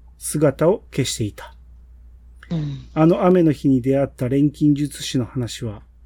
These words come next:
Speaker 1: 本当に起きたことだったのか？兄とは一体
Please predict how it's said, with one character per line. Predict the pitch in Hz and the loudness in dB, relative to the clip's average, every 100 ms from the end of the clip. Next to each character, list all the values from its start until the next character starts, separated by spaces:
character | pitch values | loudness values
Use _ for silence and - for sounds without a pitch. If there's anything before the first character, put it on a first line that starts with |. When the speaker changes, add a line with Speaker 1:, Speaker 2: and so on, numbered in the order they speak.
| - - - - | -20 -20 -20 -4
Speaker 1:
本 | 156 175 | 2 2
当 | 170 - 160 156 | 0 -2 0 4
に | 151 165 - | 2 0 -6
起 | 160 - | -8 -2
き | |
た | - | -2
こ | 135 | -2
と | 131 | -2
だ | 135 | -2
っ | 123 | -2
た | 123 | -6
の | 107 | -6
か？ | - - - - - _ - - - | -12 -20 -20 -20 -20 _ -20 -20 -6
兄 | 165 170 | 0 0
と | 156 147 | 2 0
は | |
一 | 135 | 0
体 | - - 151 147 | -4 0 2 2